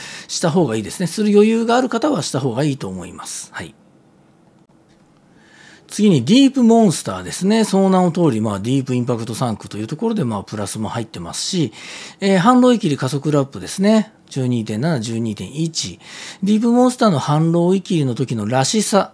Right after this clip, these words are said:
であるね、こういう加速ラップの調教であったことと、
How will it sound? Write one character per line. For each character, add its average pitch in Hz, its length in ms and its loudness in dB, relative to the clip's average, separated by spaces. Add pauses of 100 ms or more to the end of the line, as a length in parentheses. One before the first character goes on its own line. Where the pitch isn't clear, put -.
で 190 200 4
あ 185 60 4
る 107 100 -2
ね、 147 180 0
こ 135 180 -4
う 131 60 0
い 127 100 -2
う 127 140 -4
加 127 120 -8
速 131 200 -4
ラ 131 80 0
ッ - 20 -8
プ - 120 -10
の 101 100 -6
調 131 220 -6
教 143 160 -4
で 147 60 -2
あ 147 40 -2
っ 156 60 -6
た 110 100 -10
こ 113 140 -14
と 139 140 -8
と、 180 280 0